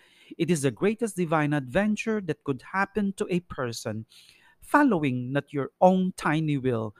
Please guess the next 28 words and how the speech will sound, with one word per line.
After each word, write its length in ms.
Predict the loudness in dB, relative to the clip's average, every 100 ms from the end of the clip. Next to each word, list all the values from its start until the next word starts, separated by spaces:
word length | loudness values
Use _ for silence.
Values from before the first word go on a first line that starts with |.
| -20 -14 -2
not 200 | -2 0
your 160 | 0
own 280 | 0 0 0
limited 580 | 0 0 2 0 -2 2
goals, 540 | 4 6 4 -2 -14 -20 -20 _
but 200 | -2 -2 _
rather 560 | -2 2 2 2 -2 -4 _ _
those 340 | 0 4 4 2
of 140 | 0
God, 300 | -2 -2 -6 -14 _ _ _ _ _
fulfilling 800 | -4 -2 -2 -2 -2 0 -2 0
the 140 | 0
design 420 | 0 0 2 0
of 140 | 0 -2
God 240 | -2 -2
that 160 | -4 -6
He 300 | -6 -6 -4
has 300 | -2 -2 -6
for 280 | -4 -4 0
each 260 | 0 -2 -2
one 240 | -2 0
of 100 | -2
His 140 | -4 -6
sons 380 | -2 -2 -2 -4
and 160 | -2
daughters, 520 | -2 -4 -6 -8 -10 -20 _ _ _
a 80 | 0
divine 480 | 2 4 2 0 -2